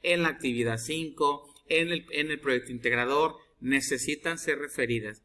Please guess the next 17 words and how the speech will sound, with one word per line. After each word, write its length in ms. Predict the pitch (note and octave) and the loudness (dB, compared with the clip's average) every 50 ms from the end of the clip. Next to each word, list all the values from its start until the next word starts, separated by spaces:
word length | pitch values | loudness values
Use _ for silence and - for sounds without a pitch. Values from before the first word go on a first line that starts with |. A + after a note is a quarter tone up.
| _ | _
Sí, 300 | - - - D3 D#3+ F3 | -12 -10 -8 -4 -2 -2
asesor, 480 | F3 E3+ - D#3+ C3+ - D#3+ D#3+ E3 - | -2 -2 -2 -4 -6 -4 -4 -4 -4 -2
pero 220 | - C#3 B2+ B2 A#2+ | -2 -2 -2 -2 -2
dicen 300 | B2 C3 - D#3 D#3+ D#3 | -4 -6 -6 -6 -2 0
de 100 | D3 C3 | 2 2
uso 280 | B2+ C3 C3+ - C#3 | 2 0 -2 -2 -2
libre. 460 | C3+ C#3+ E3 F#3+ F#3+ D#3+ C3 G#2+ - - - - _ - - | 0 2 4 4 4 4 2 2 0 -6 -20 -20 _ -8 -4
Por 140 | C3 C3 B2 | -2 -2 -2
supuesto, 640 | - A#2+ A2+ - - F#3+ A#3 C4 - - E3 C3 A2 - - _ _ | -2 -6 -6 -2 0 0 0 0 0 0 0 0 0 -4 -12 _ _
necesita 800 | - A#2 B2+ C3 C3+ B2+ - B2+ A#2+ - - A#2 A2+ A2+ B2 A#2 | -6 0 2 2 2 2 2 -2 -2 -2 -4 -6 -6 -4 -6 -6
citarla. 580 | - - A#2+ - - C3 B2+ C3 B2+ A2+ G#2 - - - - _ - | -6 -6 -8 -2 0 0 2 2 2 -2 -2 -4 -10 -20 -14 _ -2
Asesor, 520 | - C3+ - D#3+ D3+ - F#3+ G#3 A3 - - | -2 -2 0 -2 -4 -2 -2 -4 -4 -4 -4
pero 120 | G3 E3 | -6 -6
si 100 | C#3+ D3+ | -4 -4
son 240 | C3+ - E3+ E3+ F3+ | 0 2 2 2 2
mías, 420 | F#3+ G#3 G#3+ A#3 C4+ D4 - - - - _ _ | 2 2 4 4 4 4 0 -6 -12 -18 _ _
ok, 260 | - E3+ F3+ - - | -6 -6 -6 -2 2